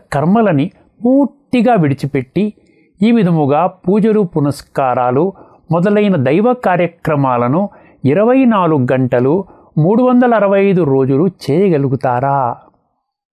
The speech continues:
ఈ విధముగా చేయడము భగవంతుడే గీత ద్వారా ప్రబోధిస్తున్న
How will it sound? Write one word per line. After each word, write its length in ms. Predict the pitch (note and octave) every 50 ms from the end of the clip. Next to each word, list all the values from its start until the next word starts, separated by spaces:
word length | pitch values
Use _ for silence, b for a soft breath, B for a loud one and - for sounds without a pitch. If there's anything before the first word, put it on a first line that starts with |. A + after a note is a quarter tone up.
| _ _
ఈ 100 | G#3+ B3+
విధముగా 540 | C4+ C4+ G3+ F3 D3+ D#3 C#3+ C3 C#3 C3+ C#3
చేయడము 720 | - - - - B2+ B2+ C3 B2 B2 C3 D3 G3 A3+ A3+ b b b b b b b b b b -
భగవంతుడే 800 | C3+ C#3+ E3+ G#3+ A#3 B3 B3 A#3 A3 - F3+ D3+ C3 C3+ D#3 F3
గీత 340 | D#3 B2+ C3+ F#3+ A3+ - - -
ద్వారా 520 | F3 D#3+ F3+ F3+ F3 E3+ E3 E3 E3 D#3+
ప్రబోధిస్తున్న 960 | D#3 D#3 D3+ C3 D3 F#3+ G3+ F3 F3 C#3+ - - - D3+ B2+ B2 B2 D#3+ G3+